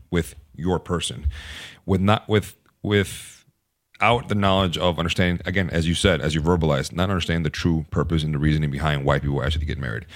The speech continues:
I think he approached it in, in, from, from a perspective of lo-, logical and m-, putting myself, putting my happiness first, and it making, it, it making sense to a point where there's not going to be a lot of sacrifice.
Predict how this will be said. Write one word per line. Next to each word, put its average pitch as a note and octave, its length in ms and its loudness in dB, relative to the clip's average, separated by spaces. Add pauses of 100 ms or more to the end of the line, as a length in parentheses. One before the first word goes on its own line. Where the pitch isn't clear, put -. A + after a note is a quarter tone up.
(260)
I G2 60 4
think A#2+ 200 2
he A#2 80 4
approached G2+ 440 2
it F#2 100 2
in, F2 120 0
in, F2 460 -6
from, F2 220 -4
from E2 160 -2
a D2+ 60 -4
perspective D#2+ 500 0
of D2+ 340 0
lo-, E2+ 600 2
logical A2+ 720 2
and F2+ 400 -2 (220)
m-, F#2+ 220 -2
putting G2+ 180 4
myself, F2+ 500 0
putting A2 160 4
my A2+ 100 4
happiness F#2 360 0
first, A2+ 400 2 (420)
and F#2 80 2
it F#2+ 120 2
making, F2+ 400 -2 (140)
it, G2+ 200 2 (140)
it - 280 0 (1080)
making G#2+ 300 0
sense - 600 0 (340)
to G#2 120 -2
a F#2 60 0
point A#2 280 -2
where F#2 340 0 (760)
there's G#2 200 -2
not A2 200 2
going A2 140 0
to G2+ 60 -2
be G2 80 0
a F#2 40 2
lot F#2 220 0
of E2 60 -4
sacrifice. D#2 560 -4